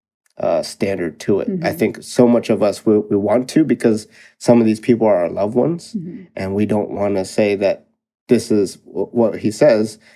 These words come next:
Speaker 1: "None of those will inherit the kingdom of God."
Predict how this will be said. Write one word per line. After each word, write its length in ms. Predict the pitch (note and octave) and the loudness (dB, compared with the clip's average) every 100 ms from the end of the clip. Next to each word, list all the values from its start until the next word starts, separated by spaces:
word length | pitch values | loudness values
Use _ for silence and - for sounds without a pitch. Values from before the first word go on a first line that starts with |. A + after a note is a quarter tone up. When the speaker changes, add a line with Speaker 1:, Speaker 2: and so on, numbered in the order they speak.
| _ _ _ | _ _ _
Speaker 1:
"None 260 | A#2 A#2 C#3 | 2 4 6
of 140 | C3+ | 4
those 540 | A#2 C3+ G#2 G2 A2+ - | 4 4 4 0 -2 0
will 320 | G#2 G2+ - | 0 0 -4
inherit 540 | G#2+ F#2 G#2+ G2 G2+ - | -6 -6 -4 -2 -2 -4
the 80 | B2+ | -10
kingdom 360 | - F#2+ F#2+ | -6 -4 -2
of 120 | F#2+ - | -4 2
God." 340 | C#3+ G2 | 2 2